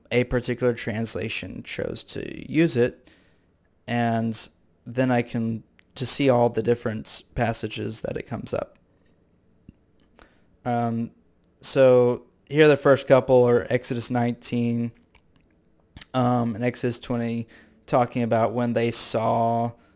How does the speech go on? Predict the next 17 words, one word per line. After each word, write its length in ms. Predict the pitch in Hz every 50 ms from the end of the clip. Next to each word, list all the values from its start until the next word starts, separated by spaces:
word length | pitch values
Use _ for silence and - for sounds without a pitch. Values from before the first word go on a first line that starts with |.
| _ _ _ _ _ _ _ _ _ _ -
um, 260 | 117 120 113 107 110
the 100 | 110 113
thunder 340 | - - 123 117 117 113 117
and 100 | 117 120
lightning, 540 | 120 117 117 101 110 113 113 113 113 110 107
the 100 | 117 117
sound 340 | - - 113 113 113 117
of 160 | 113 107 - -
the 140 | - 110
shofar, 920 | - - - 117 113 110 - - 113 113 117 117 117 117 113 113 110 107 - - - _ _ _ _ _ _ _ _ _
um, 440 | 117 117 113 110 110 110 110 110 90
the 140 | 107 120 120
mountain 340 | 120 120 117 110 113 113
surrounded 340 | 113 - - 104 117 110 -
by 80 | - 120
smoke, 600 | 117 - - 117 117 113 113 113 110 - - _ _ _ _ _ _ _ _ _ _ _ _ _ _ _ -
um, 520 | 117 117 117 113 110 110 110 110 107 -